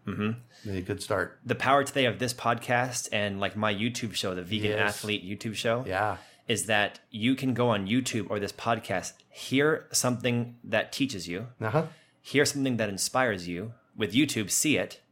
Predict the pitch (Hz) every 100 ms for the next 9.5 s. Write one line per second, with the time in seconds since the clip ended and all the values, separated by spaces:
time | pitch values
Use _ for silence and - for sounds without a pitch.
0 | - 127 - - 117 117 123 156 131 120
1 | 139 147 95 98 - 107 107 135 120 101
2 | - - _ 123 110 98 92 - 110 104
3 | 135 - 104 110 127 90 - - _ _
4 | _ _ _ _ _ - 123 147 147 151
5 | 139 127 107 120 117 95 85 80 - 101
6 | 135 135 139 113 98 92 107 - 110 -
7 | 104 92 - 85 - - - - 135 139
8 | 131 113 110 104 101 101 92 107 98 92
9 | 87 95 113 147